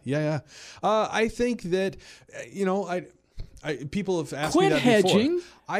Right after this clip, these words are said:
Speaker 1: I think they're gonna do pretty good.
Speaker 2: Oh, please.
Speaker 1: Because
Speaker 2: Uh,
Speaker 1: I
Speaker 2: do
Speaker 1: think
Speaker 2: they have a
Speaker 1: that
Speaker 2: North and South division or East and West?
Speaker 1: I
Speaker 2: What,
Speaker 1: think
Speaker 2: what do
Speaker 1: they're
Speaker 2: they do?
Speaker 1: probably gonna have an East and a West.
Speaker 2: Oh, so they'll be in the West.
Speaker 1: I believe so.
Speaker 2: Okay.
Speaker 1: Yeah. And I, sooner or later, there's just gonna be one mega conference anyhow with,
Speaker 2: Yeah.
Speaker 1: uh, with divisions. Uh,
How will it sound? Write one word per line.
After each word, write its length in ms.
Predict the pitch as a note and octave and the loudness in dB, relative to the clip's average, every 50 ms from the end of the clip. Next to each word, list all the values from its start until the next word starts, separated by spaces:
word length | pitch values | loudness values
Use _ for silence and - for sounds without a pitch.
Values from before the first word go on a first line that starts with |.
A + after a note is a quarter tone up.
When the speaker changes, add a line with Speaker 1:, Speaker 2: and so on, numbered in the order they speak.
| G#3+ A3 G3 | -2 -2 -2
Speaker 1:
I 80 | G#3 | -2
think 180 | A3+ - C#4 B3+ | -2 -2 -2 0
they're 80 | G#3+ F#3 | 0 0
gonna 160 | E3+ E3+ E3 | 0 0 0
do 120 | E3 F3 | -2 -2
pretty 180 | - F#3+ F3+ F3 | 0 0 -2 0
good. 220 | E3+ G#3+ G#3+ C3 - - | 0 -2 -2 -2 -2 0
Speaker 2:
Oh, 140 | C3 A2+ - | 0 0 0
please. 480 | - - - - - - - - B2+ D3+ | -2 -6 -8 -10 -14 -20 -18 -14 -8 -6
Speaker 1:
Because 420 | D3+ F3 D#3 - F#3 F3+ D#3+ D3 | -4 -4 -2 -2 -2 -2 0 0
Speaker 2:
Uh, 40 | D#3 | 0
Speaker 1:
I 60 | E3 | 0
Speaker 2:
do 80 | D#3+ - | 0 2
Speaker 1:
think 160 | - F#3 F#3+ | 4 4 4
Speaker 2:
they 100 | A3 B3 | 6 4
have 100 | B3+ B3 | 4 4
a 60 | G#3 | 4
Speaker 1:
that 60 | E3+ D3+ | 4 4
Speaker 2:
North 260 | E3 F#3 G#3 - E3+ | 4 2 2 0 -2
and 100 | D3+ - | -4 -2
South 320 | - E3 E3 F3 F3+ - | -2 0 0 -2 -2 -4
division 320 | F3+ E3 E3 F#3 F#3 F3 D#3 | -4 -4 -2 -2 -2 -2 -2
or 80 | B2 | -2
East 220 | B2 D3 - - C#3 | -2 -2 -2 -4 -4
and 100 | C3+ B2+ | -2 -2
West? 260 | C#3+ D3 C#3 - C#3+ | -2 -2 -2 -2 -2
Speaker 1:
I 60 | C#3+ | -2
Speaker 2:
What, 120 | D3 D3+ | -2 -2
Speaker 1:
think 200 | C#3 F3 G3 G#3 | -2 -2 -2 -2
Speaker 2:
what 60 | - A3+ | -2 -2
do 60 | G3 | -2
Speaker 1:
they're 100 | D3 C3+ | -2 -2
Speaker 2:
they 40 | - | -2
do? 40 | |
Speaker 1:
probably 380 | - C#3 C3 B2+ B2 B2 C3 C3+ | -2 -4 -4 -4 -4 -6 -6 -6
gonna 200 | A#2+ C3 B2 B2 | -4 -4 -6 -6
have 460 | A2+ G#2+ A#2+ A#2 A#2 A2+ A#2 A2+ A2+ - | -6 -6 -6 -6 -6 -6 -8 -10 -12 -12
an 180 | - B2 A#2 | -10 -10 -10
East 220 | A#2+ A#2+ A#2 - - | -8 -10 -10 -10 -10
and 80 | A2 | -10
a 40 | G#2 | -10
West. 200 | F#2+ F2 - - | -12 -10 -6 -6
Speaker 2:
Oh, 40 | D3 | -4
so 200 | C#3 - D#3+ C#3+ | 0 0 0 2
they'll 100 | D3 D3 | 2 0
be 100 | C3 C3+ | 0 0
in 60 | A#2 | -2
the 60 | G2 | -4
West. 260 | F2+ E2+ D#2+ - - - | -6 -8 -10 -12 -6 -4
Speaker 1:
I 80 | C3 B2+ | -2 0
believe 240 | A#2 A#2 A#2 A2+ - | 0 0 -2 -4 -4
so. 180 | - G2 F#2 - _ B2 | -8 -10 -14 -12 _ -8
Speaker 2:
Okay. 180 | B2 A#2+ B2 | -6 -6 -6
Speaker 1:
Yeah. 80 | A2 G2+ - - - - - - - - | -8 -8 -12 -18 -20 -20 -20 -20 -12 -8
And 200 | C#3 D#3+ E3+ F3+ D#3+ | -6 -6 -4 -4 -4
I, 220 | D3+ E3+ F#3 F3 D3+ D3+ | -2 -2 -4 -4 -4 -8
sooner 320 | D#3+ - - A#3 B3 B3+ A#3 | -8 -6 -4 -2 -2 0 0
or 40 | G3 | 0
later, 280 | D#3 D3 D3 C#3+ D3 D3 | 0 0 0 0 -2 -2
there's 200 | C#3 C#3 C3 B2 | -2 -4 -4 -4
just 180 | D3 C#3 - - | -6 -6 -6 -4
gonna 140 | C#3+ C3 | -4 -4
be 160 | B2 B2+ B2+ B2 | -2 -2 -2 -4
one 400 | A2+ A2 A2+ B2 B2 B2 A#2 A2+ | -2 -2 -2 -2 -2 -2 -2 -2
mega 240 | A#2 A#2 A2+ A#2+ | -4 -4 -6 -6
conference 460 | A2 - B2 A#2 A2+ - A#2+ A2 - B2+ | -8 -8 -8 -8 -6 -8 -8 -6 -4 -4
anyhow 400 | B2+ B2+ A#2 A2+ A2+ A2+ A2+ A#2 | -4 -4 -4 -4 -4 -4 -4 -4
with, 260 | A2+ A#2 A2+ A2+ A2+ | -4 -2 -2 -2 -2
Speaker 2:
Yeah. 140 | G#2 F#2+ G2 | -2 -2 -2
Speaker 1:
uh, 320 | A2 A#2 A#2 A2+ A2+ A2+ | -2 -2 -2 -2 -2 -2
with 240 | A#2 B2 A#2+ - - | -4 -6 -6 -6 -8
divisions. 600 | B2 A#2+ A2+ C3+ C#3 C3 A#2+ A#2+ A#2 A2 G#2 G#2+ | -6 -2 -2 -2 -2 -2 -4 -6 -6 -8 -8 -6
Uh, 200 | A#2 A2+ G#2+ | -6 -8 -8